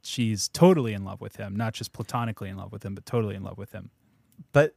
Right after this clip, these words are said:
Speaker 2: John H-, Hamm also in the same breath calls Adam Scott out and is like, "You're not gonna be with Megan Fox. Come on, get real." Like,
Speaker 1: Mm.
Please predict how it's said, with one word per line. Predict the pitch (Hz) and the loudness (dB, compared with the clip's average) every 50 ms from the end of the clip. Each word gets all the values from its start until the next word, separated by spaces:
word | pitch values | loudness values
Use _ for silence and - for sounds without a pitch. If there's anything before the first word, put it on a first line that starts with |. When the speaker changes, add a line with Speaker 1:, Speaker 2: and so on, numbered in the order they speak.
| - | -8
Speaker 2:
John | 131 104 139 147 147 151 151 131 | -2 4 6 6 6 6 4 0
H-, | 127 - 135 - - | -2 -2 -4 -8 -8
Hamm | - 123 - 151 170 175 156 139 127 123 123 | -8 -4 -2 0 2 4 4 2 2 0 0
also | - 127 143 139 - - 135 123 123 | 2 4 4 4 4 4 2 2 0
in | 123 | 0
the | 120 | -2
same | 110 - - 127 123 120 117 107 | -2 -2 0 0 0 0 -2 -2
breath | - 131 123 123 123 - - - | 0 2 2 2 0 -2 -8 -16
calls | - - - - 127 127 127 127 131 127 127 120 - - - - _ _ _ _ _ _ _ _ _ _ _ _ _ _ _ _ - | -14 -14 -8 0 2 2 4 4 4 4 4 4 4 4 2 0 _ _ _ _ _ _ _ _ _ _ _ _ _ _ _ _ 4
Adam | 143 135 131 127 123 | 6 6 6 4 2
Scott | 120 - - 135 123 123 120 | 0 0 2 2 2 2 2
out | 120 120 123 131 | 2 2 0 0
and | 131 135 | 0 -2
is | 127 120 - | -2 0 0
like, | 143 139 - - | 0 0 0 0
"You're | 269 302 | 0 4
not | 285 202 175 - - | 6 6 6 4 4
gonna | - 143 135 135 127 | 4 4 4 4 2
be | 104 - 131 123 131 | 2 0 0 0 2
with | 127 123 - - | 2 2 0 0
Megan | 123 123 127 127 123 127 123 117 | 2 2 2 4 4 2 0 0
Fox. | - - 127 123 123 123 123 - - - | 0 2 2 4 4 2 0 0 -2 -2
Come | - - 208 220 156 | 2 4 6 6 6
on, | 135 113 110 120 123 | 4 2 2 -2 -4
get | 120 - 160 185 - | 0 2 2 2 2
real." | 143 123 123 127 123 120 117 117 117 101 - | 2 -2 0 2 2 2 0 0 -2 -4 -2
Like, | 135 131 131 123 - | 0 0 0 0 0
Speaker 1:
Mm. | 135 123 117 117 113 110 | -2 0 2 2 0 0